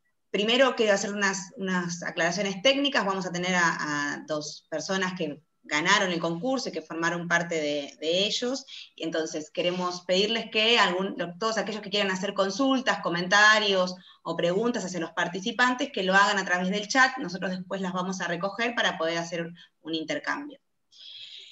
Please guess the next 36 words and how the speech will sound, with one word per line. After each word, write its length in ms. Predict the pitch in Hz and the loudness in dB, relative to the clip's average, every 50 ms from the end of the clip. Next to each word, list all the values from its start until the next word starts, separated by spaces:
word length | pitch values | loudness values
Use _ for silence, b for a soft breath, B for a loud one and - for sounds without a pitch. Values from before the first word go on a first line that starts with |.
| B B B B _ _ | B B B B _ _
Bueno, 400 | 202 220 226 196 170 180 185 180 - | 0 2 2 2 2 -2 -4 -4 -4
vamos 260 | 220 233 247 254 240 | -2 0 0 0 2
a 340 | 240 220 214 214 208 - - 220 | 4 6 6 6 4 4 2 0
iniciar 360 | 220 226 233 - 294 269 254 | -2 -2 2 4 4 4 4
entonces, 480 | 240 226 220 262 277 302 294 320 285 226 | 2 2 4 4 4 4 4 4 4 4
le 60 | 202 | 4
vamos 260 | 190 196 202 202 196 | 4 4 2 -2 -2
a 60 | 202 | 0
dar 220 | 185 185 190 196 208 | 2 2 2 2 2
la 160 | 202 185 185 | 2 2 4
palabra 480 | 185 180 190 196 202 208 208 208 214 | 4 4 6 6 6 6 6 6 4
en 100 | 208 202 | 4 2
primer 300 | 185 180 185 185 196 190 | 0 -2 -2 -2 -2 0
lugar 500 | 196 196 190 185 196 196 202 220 240 - - | 0 0 2 4 6 6 6 4 2 0 0
a, 400 | 190 175 175 190 196 214 226 - - | 0 0 2 4 4 2 2 0 -2
eh, 320 | - 156 156 156 156 151 151 151 | -2 0 0 2 2 0 0 0
la 100 | 156 151 | 0 0
doctora 480 | 160 156 160 - 196 196 190 190 185 | 0 -2 0 2 4 6 6 6 4
Irma 320 | 180 180 190 190 185 180 190 | 4 2 0 0 2 2 4
Briasco. 640 | 196 247 262 262 262 - - - 247 269 302 - _ - | 4 4 4 4 2 0 -4 -6 -6 -6 -6 -8 _ -8
Irma 260 | 185 190 196 190 180 | -4 0 2 2 2
Briasco 300 | 185 196 208 196 - 202 | 4 2 2 2 0 -2
es 100 | 196 - | -2 -4
especialista 480 | 196 - 185 170 185 180 190 202 - | -6 -8 -8 -6 -4 -4 -4 -4 -4
en 80 | 214 185 | -4 -2
educación 400 | 180 175 165 170 170 170 196 196 | -2 -2 -2 -2 -4 -4 -2 -4
y 80 | 190 185 | 0 2
trabajo 580 | 180 180 185 202 220 240 233 - 262 269 277 - B B B B | 2 4 4 4 4 2 2 0 -4 -4 -6 -6 B B B B
y 120 | 175 196 | -2 -2
es 60 | 196 | 0
coordinadora 540 | 190 208 190 175 180 180 180 190 202 208 214 | 0 -2 -2 0 0 0 2 4 6 6 6
de 80 | 202 185 | 6 6
la 100 | 175 175 | 4 0
formación 480 | 175 180 170 170 170 170 180 196 202 | -2 -2 -2 -2 -2 -2 -2 -2 0
de 120 | 196 185 180 | 2 2 2
grado 480 | 180 180 185 190 196 196 202 214 208 | 2 4 2 4 4 2 2 0 -2